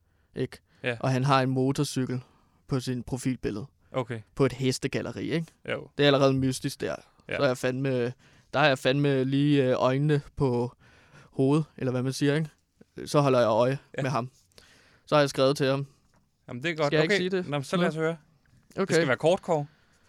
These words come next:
Speaker 1: Så skrev jeg til ham, ikke? "Hej, du ser sød ud."
Speaker 2: Nå,
Speaker 1: Skrev
Speaker 2: så
Speaker 1: jeg
Speaker 2: du,
Speaker 1: til
Speaker 2: vent
Speaker 1: ham,
Speaker 2: lige,
Speaker 1: ikke?
Speaker 2: så du skriver til ham?
Speaker 1: Ja. Jeg har skrevet til ham med profilen,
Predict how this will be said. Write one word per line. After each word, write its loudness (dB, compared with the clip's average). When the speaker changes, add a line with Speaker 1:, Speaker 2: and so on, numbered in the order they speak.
Speaker 1:
Så -4
skrev 2
jeg 2
til 0
ham, 0
ikke? -4
"Hej, 6
du 0
ser 4
sød 4
ud." 4
Speaker 2:
Nå, -8
Speaker 1:
Skrev -6
Speaker 2:
så 6
Speaker 1:
jeg 6
Speaker 2:
du, 2
Speaker 1:
til 2
Speaker 2:
vent 8
Speaker 1:
ham, 6
Speaker 2:
lige, 4
Speaker 1:
ikke? 2
Speaker 2:
så 2
du -2
skriver -2
til -6
ham? 2
Speaker 1:
Ja. 2
Jeg 4
har 6
skrevet 2
til 2
ham 2
med 0
profilen, -2